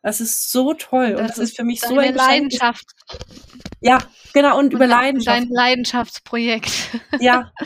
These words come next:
Speaker 1: und das ist für mich so ein Geschenk auch, dass du dir heute Zeit genommen hast, hier, um mit uns darüber zu sprechen, also mit mir darüber zu sprechen und andere Leute dürfen das hören. Heute
Speaker 2: Mhm.
Speaker 1: hab ich tatsächlich so richtig wieder gemerkt, und das hatte ich fast vermisst, zu,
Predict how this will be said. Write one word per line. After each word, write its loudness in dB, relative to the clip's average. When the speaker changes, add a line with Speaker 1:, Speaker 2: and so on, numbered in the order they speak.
Speaker 1:
und 0
das -2
ist -8
für -4
mich -4
so -6
ein 2
Geschenk 0
auch, -4
dass -6
du -4
dir -4
heute -4
Zeit -2
genommen 0
hast, -4
hier, 0
um 0
mit -4
uns -4
darüber -6
zu -10
sprechen, 0
also 2
mit -6
mir 6
darüber 0
zu -8
sprechen -4
und -12
andere 0
Leute 0
dürfen -8
das -6
hören. 0
Heute 2
Speaker 2:
Mhm. -10
Speaker 1:
hab 2
ich -2
tatsächlich 0
so -8
richtig -2
wieder 2
gemerkt, -2
und -10
das -8
hatte -6
ich -16
fast -10
vermisst, -2
zu, -8